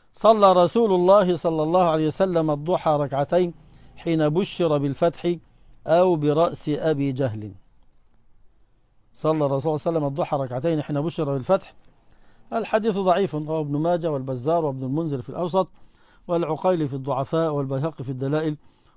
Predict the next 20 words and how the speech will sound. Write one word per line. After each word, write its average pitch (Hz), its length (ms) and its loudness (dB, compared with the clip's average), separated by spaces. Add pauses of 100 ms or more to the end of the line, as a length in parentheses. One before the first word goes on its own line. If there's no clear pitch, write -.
وابن 160 280 2
أخي 165 320 -2
ميمي 156 340 0
في 139 100 -8
الفوائد 151 540 -2 (320)
والمزي 147 440 -2
في 127 100 -8
تهذيب 135 320 -2
الكمال، 170 540 0 (400)
كلهم 165 600 0
من 143 200 -2
طرق 156 360 -4
عن 131 160 -4
سلمة 147 680 -2 (440)
ابن 151 240 -2
رجاء 139 680 0 (360)
به. 139 440 2 (880)
وشعثاء 165 760 2
هذه 147 420 0
مجهولة 135 540 -2